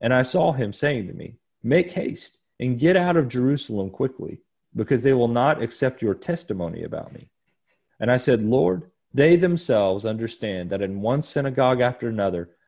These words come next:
I used to imprison and beat those who believed in you. And when the blood of your witness Stephen was being shed, I also was standing by approving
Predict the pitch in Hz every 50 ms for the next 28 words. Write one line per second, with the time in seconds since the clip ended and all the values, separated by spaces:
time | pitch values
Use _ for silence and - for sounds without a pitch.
0 | _ - 117 131 143 147 151 - - - 139 - 101 98 92 - - 139 139 113
1 | - 80 69 78 - - - 104 101 98 - 135 151 113 104 104 90 90 90 -
2 | - 101 90 92 95 92 98 107 101 - - 87 82 80 78 85 - _ _ _
3 | _ _ _ _ _ _ _ - 110 117 127 127 123 117 113 127 127 135 156 165
4 | 170 151 156 147 139 127 135 - - 120 117 - - - - 131 143 135 139 139
5 | 139 131 120 110 113 - 117 117 113 110 - - - 123 120 127 127 127 _ _
6 | _ _ _ _ _ _ _ - 123 131 135 131 139 143 139 - 127 101 95 95
7 | - - - 110 110 107 104 101 95 104 98 95 98 95 92 90 - - 104 98
8 | 87 85 78 95 98